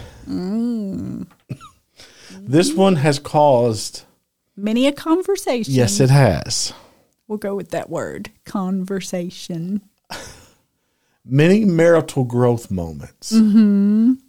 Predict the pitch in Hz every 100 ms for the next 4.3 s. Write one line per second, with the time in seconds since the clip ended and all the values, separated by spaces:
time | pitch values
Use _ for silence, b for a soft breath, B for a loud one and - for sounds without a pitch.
0 | - 160 190 165 160 - 131 131 131 123
1 | 113 - 110 73 - _ - _ _ _
2 | _ _ _ _ _ _ - 196 196 202
3 | 220 - - 285 294 269 214 165 - 53
4 | - -